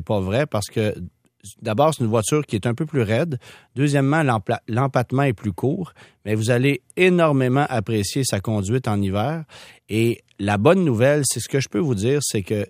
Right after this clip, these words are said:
si jamais vous êtes tanné de votre Crosstrek après deux, trois, quatre ans,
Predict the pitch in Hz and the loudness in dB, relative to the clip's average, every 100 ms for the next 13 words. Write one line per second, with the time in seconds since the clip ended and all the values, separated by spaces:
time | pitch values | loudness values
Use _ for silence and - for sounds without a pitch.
0 | - - - 131 131 120 170 196 180 123 | -8 -10 -6 -4 -2 2 2 2 0 0
1 | 120 113 - 135 135 156 117 107 - 113 | 0 -2 0 0 2 0 -2 -4 -2 -4
2 | - - 135 107 90 113 104 90 143 143 | -4 -4 -4 -6 -8 -6 -6 -2 -2 -4
3 | - 113 131 120 123 95 98 113 | -8 -4 -4 -2 -6 -6 -8 -8